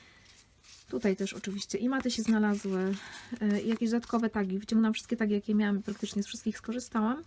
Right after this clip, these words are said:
Tutaj mamy też taką kopertkę malutką z Sizziksa, malusieńka, na jakieś, e,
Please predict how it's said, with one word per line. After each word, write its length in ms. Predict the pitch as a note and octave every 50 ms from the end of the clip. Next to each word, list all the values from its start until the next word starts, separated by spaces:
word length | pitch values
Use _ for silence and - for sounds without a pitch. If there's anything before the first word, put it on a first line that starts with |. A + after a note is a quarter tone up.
| - - - - - - - - - -
Tutaj 180 | - B3 A#3+
mamy 180 | A3+ A3 G#3 G#3
też 120 | A3 -
taką 240 | - G#3+ - A#3 A3+
kopertkę 440 | - G3+ - G3+ G3 - - - G3+
malutką 440 | F#3+ F#3 F3+ F3+ - - - G#3+ B3+ C#4 - - - - - _ _ - _ _ - - - -
z 140 | - - -
Sizziksa, 540 | G#3 G3 - - - - - - G#3 A3+ B3+ - - -
malusieńka, 580 | G#3 F#3+ F#3+ G3+ - - G3+ F#3 G3 - - F#4
na 120 | E4+ B3
jakieś, 480 | G#3 - - G3 G3 - - - -
e, 40 | -